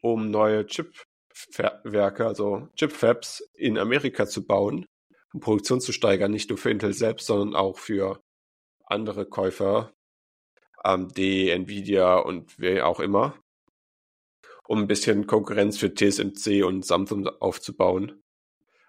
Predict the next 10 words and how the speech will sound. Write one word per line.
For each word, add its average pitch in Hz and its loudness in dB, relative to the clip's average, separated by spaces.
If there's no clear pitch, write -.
Aber 92 2
auch 104 2
Samsung 101 -4
ist 101 -8
in 98 -4
Verhandlungen 95 0
mit 90 -4
anderen 95 0
Herstellern, 95 -2
um 95 -6